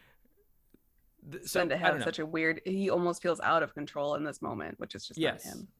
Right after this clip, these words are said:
Speaker 1: Which never happens.
Speaker 2: No.
Speaker 1: Absolutely doesn't happen again in the films.
Speaker 2: This, this was a weird moment. I, <laughs> I did write, okay, they did put a lot of work into these spindly objects, though. Like,
Speaker 1: They,
Speaker 2: good for
Speaker 1: they are
Speaker 2: them.
Speaker 1: going. They
Speaker 2: They really
Speaker 1: don't, they don't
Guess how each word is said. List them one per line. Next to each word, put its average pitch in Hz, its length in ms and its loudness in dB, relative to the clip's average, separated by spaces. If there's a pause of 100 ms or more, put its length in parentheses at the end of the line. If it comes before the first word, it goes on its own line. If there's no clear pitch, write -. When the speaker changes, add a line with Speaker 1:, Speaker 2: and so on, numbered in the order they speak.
(120)
Speaker 1:
Which 160 280 -6
never 156 220 2
happens. - 720 -6 (160)
Speaker 2:
No. - 240 -12
Speaker 1:
Absolutely 185 600 2
doesn't 117 300 -2
happen 113 260 -2
again 107 220 -2
in 98 100 -8
the 104 60 -6
films. 123 580 -6 (200)
Speaker 2:
This, 294 240 2
this 294 160 4
was 311 100 2
a 294 80 6
weird 214 320 6
moment. 175 480 4 (160)
I, 175 160 4 (100)
<laughs> - 100 -14
I 220 60 8
did 185 240 0
write, 160 280 2 (260)
okay, 190 160 0
they 175 100 0
did 240 200 -4
put - 100 -2
a 220 60 8
lot 147 260 4
of 131 80 0
work 131 200 0
into 170 120 -6
these - 100 -6
spindly 147 420 -2
objects, - 480 -2
though. - 240 -2 (680)
Like, 202 100 2
Speaker 1:
They, 175 220 4
Speaker 2:
good 170 100 2
for 175 40 0
Speaker 1:
they 190 180 8
are 208 120 8
Speaker 2:
them. 135 60 0
Speaker 1:
going. 139 460 4
They 127 280 4
Speaker 2:
They - 140 4
really 190 240 6
Speaker 1:
don't, 143 460 0
they 135 140 0
don't 143 300 -4